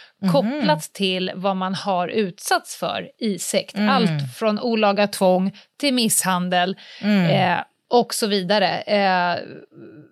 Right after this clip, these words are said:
Speaker 2: för det finns ju så att säga specifika brotts-, eller gärnings- beskrivningar för var-, för varje brott.
Speaker 1: Mm.
Speaker 2: Och det är såklart att bara för att du är i en sekt eller någon form av sån här rörelse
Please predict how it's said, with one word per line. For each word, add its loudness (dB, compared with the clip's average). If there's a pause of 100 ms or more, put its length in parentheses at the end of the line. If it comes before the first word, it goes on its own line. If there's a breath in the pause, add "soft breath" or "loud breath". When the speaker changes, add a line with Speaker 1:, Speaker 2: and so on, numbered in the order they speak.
Speaker 2:
för -4
det 0
finns -2
ju -8
så -6
att -6
säga -2
specifika -2
brotts-, -2
eller -4
gärnings- -2 (240)
beskrivningar 0
för -6
var-, 2
för -4
varje 2
brott. 2
Speaker 1:
Mm. 4 (180)
Speaker 2:
Och -4 (180 loud breath)
det 0
är 2
såklart 2
att 2 (200 loud breath)
bara 4
för -2
att -2
du 4
är 2 (1400 loud breath)
i 4
en 0
sekt -2
eller 2
någon 2
form 0
av 0
sån -4
här -2
rörelse 2